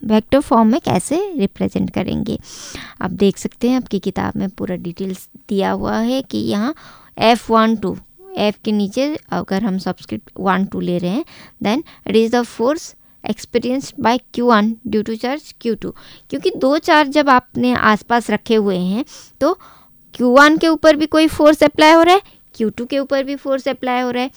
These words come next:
तो दोनों एक दूसरे के वजह से force experience कर रहे हैं। तो एफ़ वन टू को हम ले रहे हैं force experienced by Q one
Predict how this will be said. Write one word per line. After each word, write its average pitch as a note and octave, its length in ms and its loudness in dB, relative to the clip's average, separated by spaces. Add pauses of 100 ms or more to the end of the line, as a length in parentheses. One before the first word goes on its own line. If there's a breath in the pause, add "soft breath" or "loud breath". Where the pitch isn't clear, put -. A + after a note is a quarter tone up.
(260 loud breath)
तो B3+ 80 -6
दोनों C4 440 2
एक D4 220 -2
दूसरे C4 260 -4
के C4+ 120 -2
वजह A#3 240 -2
से E4 160 -4
force - 520 -4 (300 soft breath)
experience A3+ 580 -4
कर - 200 -2
रहे - 140 -8
हैं। - 80 -10 (320 loud breath)
तो - 60 -6
एफ़ A3+ 320 0
वन A#3 180 0
टू B3 140 -4
को C#4 140 -6
हम G#3+ 140 0
ले G#3 160 0
रहे G#3+ 100 -2
हैं D4+ 100 -2
force B3 420 -4
experienced G#3+ 540 -6
by F#3+ 140 -2 (200)
Q F#3+ 260 0 (120)
one A#3+ 260 2